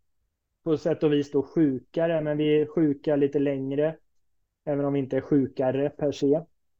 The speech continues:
Vi ska leva med sjukdom. Eh, det driver kostnader. Eh, och så har vi A I-utvecklingen. Det här är ju olika faktorer som, som bidrar till också en segregering i samhället. Eh,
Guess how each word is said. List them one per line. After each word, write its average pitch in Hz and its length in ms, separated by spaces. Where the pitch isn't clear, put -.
Vi 143 120
ska 151 120
leva 143 360
med 147 120
sjukdom. 147 560
Eh, 131 680
det 143 180
driver 139 360
kostnader. 139 840
Eh, 135 480
och 147 160
så 156 100
har 147 80
vi 147 120
A 160 220
I-utvecklingen. 139 960
Det 151 140
här 185 280
är 185 240
ju 165 200
olika 180 500
faktorer 143 600
som, 139 360
som 147 220
bidrar 139 400
till 139 220
också 135 260
en 135 100
segregering 135 760
i 135 40
samhället. 147 560
Eh, 127 560